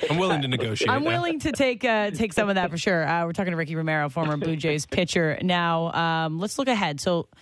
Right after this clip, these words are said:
Speaker 2: Alek Manoah, a, a positive return and obviously some steps forward, um, still to come. Sounds like Hyun-Jin Ryu might even be back in this rotation or, or up in the big leagues in the next month. So that leaves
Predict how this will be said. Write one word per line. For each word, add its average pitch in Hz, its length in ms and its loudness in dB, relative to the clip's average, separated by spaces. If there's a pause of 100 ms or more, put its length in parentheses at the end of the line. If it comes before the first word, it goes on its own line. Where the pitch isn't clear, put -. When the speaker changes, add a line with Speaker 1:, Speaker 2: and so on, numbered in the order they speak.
(220)
Speaker 2:
Alek 226 200 2
Manoah, 208 560 2
a, 156 60 0
a 175 40 -2
positive 180 640 0 (120)
return 165 580 0
and 147 220 -2
obviously 147 320 -2
some 156 140 0
steps 151 320 0
forward, 156 480 0
um, 139 500 0 (160)
still - 340 -2
to 147 80 -4
come. 156 420 0
Sounds 175 260 0
like 180 100 0
Hyun-Jin 170 340 0
Ryu 160 340 -2
might 143 220 -2
even 151 220 -4
be 156 100 -2
back 147 300 0
in 156 100 0
this 143 260 -4
rotation 156 520 0
or, 143 180 -2 (340)
or 180 160 4
up - 140 2
in 156 40 -2
the 151 80 0
big 156 220 -4
leagues 151 300 -2
in 160 100 2
the 151 80 2
next 143 300 -4
month. 165 440 2
So 196 360 2 (500)
that 269 260 2
leaves 247 540 -2